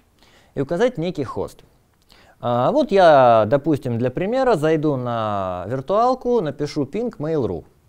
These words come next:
Я увижу, собственно, вот такую последовательность. То есть он мне скажет, что выполняется ping mail.ru с таким-то I P-адресом, э, ну и, в общем, еще какая-то информация. Пакетов передано, получено.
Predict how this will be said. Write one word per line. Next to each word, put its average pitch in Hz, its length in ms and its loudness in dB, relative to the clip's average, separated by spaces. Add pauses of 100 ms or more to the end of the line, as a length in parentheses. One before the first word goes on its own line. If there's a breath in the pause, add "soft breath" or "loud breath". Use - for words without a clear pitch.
(520 soft breath)
Я 294 160 2
увижу, 190 840 4
собственно, 143 280 -4
вот 131 100 -6
такую 202 280 0
последовательность. 92 840 -4
То 117 80 -10
есть 135 120 -8
он 269 100 -4
мне 226 100 -4
скажет, 139 320 -2
что 120 320 -2
выполняется 147 540 -2
ping 156 320 -4
mail.ru 170 680 -2
с - 60 -20
таким-то 120 400 -6
I 107 120 -2
P-адресом, 220 960 -2
э, 139 480 -2
ну 202 140 -4
и, 190 40 0
в 156 60 0
общем, 143 300 -4
еще 170 180 -4
какая-то 139 400 -2
информация. 98 720 -8 (800)
Пакетов 120 440 -4
передано, 185 640 -6
получено. 143 800 -6